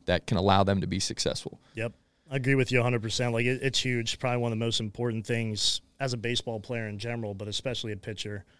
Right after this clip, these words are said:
Speaker 2: Um, no, Coach Mans is huge on it with the hitters. Like, that's all they preach a ton early in the fall, like, routine, routine, routine.
Speaker 1: Right.
Speaker 2: Like, you know, have your routine set. Um, I just think it's always big, just more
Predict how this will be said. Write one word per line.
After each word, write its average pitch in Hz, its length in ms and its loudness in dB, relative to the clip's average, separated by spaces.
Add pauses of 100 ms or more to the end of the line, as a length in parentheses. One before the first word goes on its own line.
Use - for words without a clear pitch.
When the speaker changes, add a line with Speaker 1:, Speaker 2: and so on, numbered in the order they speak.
(380)
Speaker 2:
Um, 104 480 -4
no, 113 140 -2
Coach 107 320 -4
Mans 107 300 -4
is 104 100 -2
huge 113 320 -4
on 110 160 -4
it 107 80 -6
with 107 140 -6
the 101 120 -6
hitters. 107 380 -4
Like, 107 140 -6
that's 110 180 -4
all 113 160 -4
they 110 160 -4
preach 107 320 -8
a 95 40 -10
ton 110 300 -10
early 107 200 -6
in 104 80 -8
the 101 40 -10
fall, 110 280 -8
like, 104 180 -8
routine, 117 460 -6
routine, 113 360 -6
routine. 107 420 -8
Speaker 1:
Right. 98 140 6
Speaker 2:
Like, 98 180 -8
you 110 60 -6
know, 104 120 -6
have 120 240 -4
your 117 100 -4
routine 113 400 -4
set. 110 380 -4 (640)
Um, 104 440 0 (460)
I 156 80 4
just 175 120 6
think 160 100 8
it's 143 140 4
always 139 240 6
big, 139 180 6
just 135 220 4
more 139 380 4